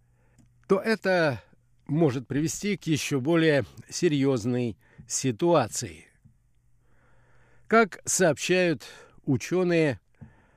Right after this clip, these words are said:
удалось прояснить генетические причины невосприимчивости к смертоносному грибу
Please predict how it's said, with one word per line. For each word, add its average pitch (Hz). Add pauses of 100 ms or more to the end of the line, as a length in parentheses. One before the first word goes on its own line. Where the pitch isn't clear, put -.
(460)
удалось 185 (140)
прояснить 143
генетические 139
причины 156
невосприимчивости 160 (400)
к -
смертоносному 139
грибу 151